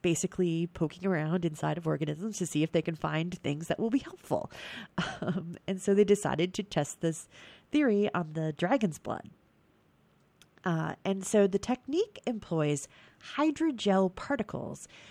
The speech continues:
which are negatively charged. And so they are able to capture the peptides, which are positively charged. And so once they examined what they had found,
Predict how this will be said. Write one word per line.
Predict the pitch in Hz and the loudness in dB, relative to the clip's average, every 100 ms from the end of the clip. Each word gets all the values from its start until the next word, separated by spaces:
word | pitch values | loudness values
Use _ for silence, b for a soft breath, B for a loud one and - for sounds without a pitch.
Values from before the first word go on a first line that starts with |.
| B | B
which | - 226 - | -6 -4 -2
are | |
negatively | 214 160 147 160 156 165 | -2 -2 0 0 0 0
charged. | 165 - 269 165 - - - - B B B - | -2 0 0 0 -4 -10 -12 -14 B B B -2
And | 202 180 | 0 0
so | - 190 175 170 180 175 - | 2 4 4 4 0 -6 2
they | 214 226 240 | 4 4 2
are | 202 | 0
able | 190 175 175 | 0 0 0
to | - 180 | -2 -4
capture | - - 269 - 196 170 | -4 -4 -4 -2 -2 0
the | 160 156 - | -2 -6 -6
peptides, | - 427 - - 139 139 143 151 - | -4 -4 -4 -4 -4 -4 -6 -8 -6
which | 175 - | -6 -2
are | 190 | -4
positively | - - 381 - - 160 147 156 | -4 -6 -4 -2 -2 -4 -4 -6
charged. | - 139 120 - 165 - - - _ B B B B B - | -6 -8 -8 -10 -14 -14 -16 -20 _ B B B B B -2
And | 233 233 - | 0 0 0
so | 214 196 196 185 190 | 6 8 8 6 4
once | 202 185 202 202 - | 0 2 2 0 -2
they | 202 202 208 | 0 0 0
examined | 202 - 165 160 175 - | -2 -2 -4 0 -2 -2
what | 165 | -4
they | 165 | -2
had | 160 | -4
found, | 156 349 339 214 196 202 | -4 -2 0 2 0 -2